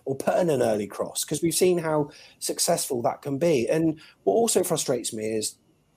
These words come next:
the ability to take men on. That, you know, Danjuma does it. There's not many other players that seem to have the confidence of doing it anymore. And it's almost like when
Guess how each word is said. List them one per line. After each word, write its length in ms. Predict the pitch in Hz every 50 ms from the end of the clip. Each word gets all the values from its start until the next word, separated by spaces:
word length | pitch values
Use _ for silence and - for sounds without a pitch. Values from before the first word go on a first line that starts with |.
| _ _ _ _ _ _ _ - -
the 120 | 135 139
ability 420 | 143 151 165 170 175 - - 156 143
to 100 | - 120
take 240 | - - 143 - 131
men 180 | 135 127 123
on. 240 | 123 104 95 95 92 - _ _ _ _ _ _ _ _ _ -
That, 240 | 165 170 151 - 151
you 100 | 156 139
know, 60 | 127
Danjuma 540 | - 175 160 160 156 139 156 165 156 143 131
does 200 | 110 120 110 -
it. 140 | 113 - -
There's 180 | 147 151 147
not 260 | 160 160 175 180 180 180
many 200 | 175 170 170 170
other 140 | 160 151
players 400 | 147 - - 165 160 147 131 117
that 80 | 113 101
seem 180 | - - 131 120
to 60 | 113
have 100 | 117 117
the 80 | - 107
confidence 460 | - 139 127 - - 117 110 - -
of 120 | 120 113 -
doing 280 | - 135 131 131 131
it 100 | 139 139
anymore. 460 | - 139 143 143 139 147 147 151 170 - - - - - -
And 120 | 180 175
it's 140 | - - -
almost 440 | 208 208 220 226 220 208 202 - -
like 360 | 202 190 180 147 120 - - - - _ _ _ _ _ _ _
when 220 | - 147 175 165